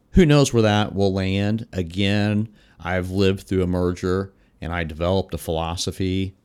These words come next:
before I became fire chief, and that philosophy is if it makes life better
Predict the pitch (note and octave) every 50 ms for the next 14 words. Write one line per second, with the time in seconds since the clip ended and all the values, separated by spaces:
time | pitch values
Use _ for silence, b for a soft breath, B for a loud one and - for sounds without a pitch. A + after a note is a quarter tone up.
0 | _ _ - _ - E2+ E2+ - - D#2+ D#2+ E2+ F#2+ G2+ F#2+ F2 F2+ - - F#2
1 | F#2 F2 - G2 F#2+ G2 G2+ G2 - - G2 G2+ G#2 G2+ - F2+ F2 E2+ F2 F2
2 | E2+ - - E2+ E2+ F2 F#2+ F#2 - - - - F#2 F2 - - E2+ F2+ F2+ F2
3 | F2+ F2+ E2+ F2 - - B B B B B B B B B _ - F2+ - -
4 | - - - A2 A#2 B2 B2+ B2 - - _ _ _ _ _ - G#2 G#2+ G#2 -
5 | - - G#2 G#2+ G#2 - - G#2 G2 G2+ G#2+ A2 A#2+ C3